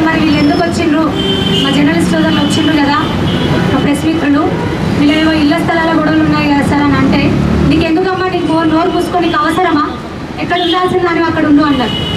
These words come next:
కావాలంటే అన్న మీరు ఒకసారి అడగండి చిట్ చాట్లో ఈ విషయం ఎమ్మెల్యే గారిని. నిజంగా చెప్తున్నా, ఈ రోజు మా జర్నలిస్ట్ సోదరులు అంత కష్టపడుతూ, అంత పని చేసినా కూడా మళ్ళా వచ్చి వాళ్ళ జీవితాల,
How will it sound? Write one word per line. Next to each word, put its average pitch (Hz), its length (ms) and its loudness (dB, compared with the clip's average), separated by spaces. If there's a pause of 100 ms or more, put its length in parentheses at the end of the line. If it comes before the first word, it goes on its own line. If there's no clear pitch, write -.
(360)
కావాలంటే 349 440 0
అన్న 339 220 -2
మీరు 330 160 2
ఒకసారి 320 240 -2
అడగండి 311 320 0
చిట్ 302 260 0
చాట్లో 294 260 -2
ఈ 254 40 0
విషయం 254 280 -2 (420)
ఎమ్మెల్యే 294 300 4
గారిని. 247 300 0 (1300)
నిజంగా 381 460 2
చెప్తున్నా, 359 360 -2
ఈ 370 380 2
రోజు 381 500 0 (760)
మా 320 140 -2
జర్నలిస్ట్ 370 520 0
సోదరులు 349 580 0 (360)
అంత 285 180 0 (180)
కష్టపడుతూ, 370 640 0 (440)
అంత 294 300 0
పని 330 160 2
చేసినా 381 400 0
కూడా 339 300 2 (520)
మళ్ళా 349 340 0
వచ్చి 415 440 0 (1300)
వాళ్ళ 320 160 0
జీవితాల, 381 680 -2